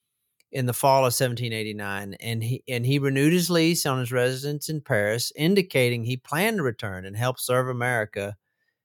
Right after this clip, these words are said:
uh, while helping France. Uh, however, upon returning home, Washington formally extended the invitation to join the cabinet to Jefferson, and Madison increased the pressure on his old friend as well.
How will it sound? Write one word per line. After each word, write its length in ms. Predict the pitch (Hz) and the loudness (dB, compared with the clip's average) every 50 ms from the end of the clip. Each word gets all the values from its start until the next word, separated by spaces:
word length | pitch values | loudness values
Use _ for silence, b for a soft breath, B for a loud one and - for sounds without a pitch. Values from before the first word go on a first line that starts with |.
| _ _ _ - | _ _ _ -4
uh, 180 | - 110 113 110 | 0 0 2 2
while 280 | 113 123 123 123 117 | 4 4 4 4 4
helping 420 | 120 139 143 139 135 - 123 113 107 | 4 4 4 2 2 -2 -4 -4 -2
France. 680 | - 180 202 196 165 123 101 - - - - - - _ _ _ _ _ _ _ _ _ _ - - | 0 2 4 4 4 2 0 -4 -8 -10 -10 -10 -12 _ _ _ _ _ _ _ _ _ _ -4 0
Uh, 220 | 170 139 127 - - | 4 4 4 4 4
however, 460 | - 151 170 175 185 185 190 190 185 | 4 4 6 8 8 8 8 8 4
upon 320 | 170 - 175 180 185 185 | 4 4 2 2 2 2
returning 400 | 185 175 - 180 180 180 175 165 | 0 -2 0 0 0 2 2 2
home, 440 | 147 135 135 135 135 131 131 131 - - _ _ _ _ _ | 4 4 4 2 2 0 -2 -4 -8 -12 _ _ _ _ _
Washington 560 | 131 131 135 139 131 - 147 135 - 139 131 | 0 2 2 2 2 0 -2 -4 -4 -6 -6
formally 520 | 123 - - 135 139 139 139 139 135 135 131 | -6 -6 -2 -2 0 0 0 0 0 0 -2
extended 640 | 120 - - - 127 123 120 120 120 120 117 113 | -4 -6 -8 -6 -6 -4 -4 -4 -4 -6 -6 -6
the 160 | 113 113 113 117 | -6 -6 -6 -4
invitation 640 | 113 113 107 104 - 120 107 107 104 - - 104 - | -6 -6 -8 -6 -2 -2 -2 -2 -2 -4 -8 -8 -10
to 100 | 107 98 | -10 -10
join 300 | - 107 107 107 104 107 | -8 -6 -6 -4 -6 -6
the 100 | 104 98 | -8 -8
cabinet 440 | - - 107 104 101 101 98 90 - | -4 -2 0 0 0 -2 -4 -6 -8
to 120 | 104 95 | -10 -10
Jefferson, 640 | - - 98 92 101 98 92 - - 98 95 104 - _ _ _ _ _ | -6 -4 -4 -4 -4 -6 -8 -8 -6 -6 -8 -10 -12 _ _ _ _ _
and 160 | - 113 120 127 | 2 4 6 6
Madison 480 | 139 147 160 165 160 143 - 147 131 | 6 6 6 6 4 4 4 4 4
increased 520 | 127 123 120 120 - 131 123 117 107 - - | 4 4 2 0 0 0 2 2 0 0 -2
the 80 | 110 | -4
pressure 460 | - - 117 107 98 - - 107 104 | -2 0 0 0 0 -2 -4 -6 -6
on 120 | 101 92 92 | -6 -6 -8
his 160 | 90 87 - | -10 -10 -8
old 220 | 95 92 85 85 | -8 -8 -8 -10
friend 320 | - - 95 87 82 80 71 | -10 -10 -10 -10 -10 -12 -14
as 120 | 82 98 | -16 -12
well. 420 | 107 110 107 101 92 87 85 90 | -6 -2 -2 -2 -2 -2 -6 -10